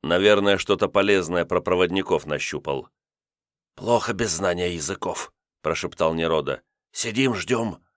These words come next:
вон шестой фрукт уже сжираем». «Зато вы английский знаете», заметил Тимофей,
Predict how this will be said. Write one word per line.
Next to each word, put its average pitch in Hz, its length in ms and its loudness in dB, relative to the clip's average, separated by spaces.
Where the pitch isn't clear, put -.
вон 123 220 2
шестой 113 320 0
фрукт 127 320 -2
уже 95 180 -4
сжираем». 85 640 0
«Зато 98 360 -4
вы 156 140 2
английский 127 500 2
знаете», 87 600 -2
заметил 98 480 0
Тимофей, 95 600 -4